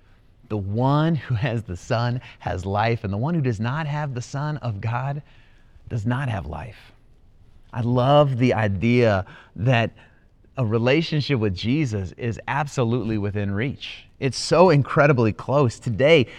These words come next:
Jesus' passion is to pursue everybody for transformation. Look at, look at that verse in Proverbs chapter eight. "For the one who finds me finds life and obtains favor with the Lord."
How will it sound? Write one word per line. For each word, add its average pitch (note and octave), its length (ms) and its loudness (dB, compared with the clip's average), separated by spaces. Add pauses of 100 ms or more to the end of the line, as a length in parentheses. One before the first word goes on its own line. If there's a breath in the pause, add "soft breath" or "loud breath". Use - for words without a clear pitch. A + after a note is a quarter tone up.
(160 loud breath)
Jesus' F3 600 0 (340 loud breath)
passion A#2+ 640 0 (480 soft breath)
is B2 320 0 (100)
to C3 120 0
pursue D3+ 720 2 (100)
everybody G#2 960 0 (160 soft breath)
for - 160 -6
transformation. A#2+ 840 0 (640 soft breath)
Look F3 140 6
at, F3 100 2 (180 loud breath)
look F3 80 0
at F#3 60 4
that C#3+ 140 2
verse C#3 240 2
in B2 80 -2
Proverbs A#2+ 420 -2
chapter G#2+ 380 -4
eight. G#2 180 -4 (180 loud breath)
"For - 120 -6
the B2 80 0
one D3 240 0
who D#3+ 100 2
finds B2+ 420 -4
me A#2 200 0
finds G2+ 360 -10
life F#2 280 -12 (260)
and A#2 100 -8
obtains A#2+ 460 -4
favor A2+ 340 -4
with G2+ 160 -6
the F#2+ 100 -6
Lord." F2+ 380 -8